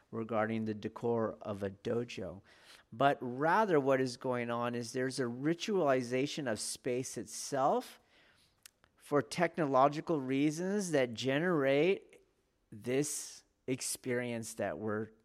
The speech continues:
talking about. So, so today, for example, I posted a video of a chapel. Do you see? And the chapel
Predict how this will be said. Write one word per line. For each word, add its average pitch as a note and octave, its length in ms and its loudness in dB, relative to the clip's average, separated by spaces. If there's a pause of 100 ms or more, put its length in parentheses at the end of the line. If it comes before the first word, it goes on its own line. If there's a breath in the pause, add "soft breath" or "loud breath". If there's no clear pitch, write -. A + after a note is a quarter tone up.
talking G2 440 -6 (100)
about. - 200 -18 (360)
So, D#3+ 220 4 (260 loud breath)
so G3+ 180 6
today, G#3 380 8
for G#3+ 200 2
example, C#3 760 2 (360 soft breath)
I C3+ 160 0
posted C3+ 960 -2
a B2 360 2
video D#3 480 6
of A#2 280 0
a A2 60 -2
chapel. A2 600 -4 (560)
Do A#2 60 -16
you A#2 80 -16
see? A2+ 320 -10 (1040 soft breath)
And D#3+ 460 6
the D#3 200 6
chapel F3 920 8